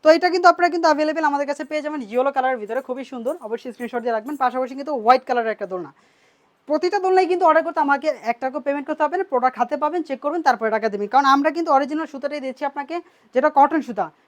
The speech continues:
ঠিক আছে, বর্তমানে কিন্তু অনেকে ভুলভালভাবে বুঝিয়ে কিন্তু আপনাদেরকে কনফিউশন, আহ, তৈরি করবে। তো আপনারা, আপনাদের মতামত অনুযায়ী কিন্তু আপনার প্রোডাক্টগুলো কিনবেন। ঠিক আছে,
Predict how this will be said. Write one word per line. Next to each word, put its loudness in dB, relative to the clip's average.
ঠিক 2
আছে, 2
বর্তমানে 0
কিন্তু 0
অনেকে 2
ভুলভালভাবে 2
বুঝিয়ে -6
কিন্তু -4
আপনাদেরকে -4
কনফিউশন, -6
আহ, 0
তৈরি -4
করবে। -6
তো -2
আপনারা, 0
আপনাদের 2
মতামত 0
অনুযায়ী -8
কিন্তু -8
আপনার -6
প্রোডাক্টগুলো -4
কিনবেন। -6
ঠিক -4
আছে, -2